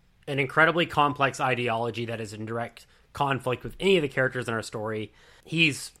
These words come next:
obviously incredibly competent and scary as hell, right?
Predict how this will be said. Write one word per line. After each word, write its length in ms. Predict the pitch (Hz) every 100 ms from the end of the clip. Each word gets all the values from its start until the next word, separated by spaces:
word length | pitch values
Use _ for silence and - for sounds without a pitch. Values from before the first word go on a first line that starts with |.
| _
obviously 480 | 151 156 156 - 147
incredibly 440 | 127 - 131 123 117
competent 580 | 123 117 117 - 123 120
and 140 | 117
scary 500 | 104 - 127 123 110
as 100 | 104
hell, 300 | - 90 80
right? 300 | 85 87 85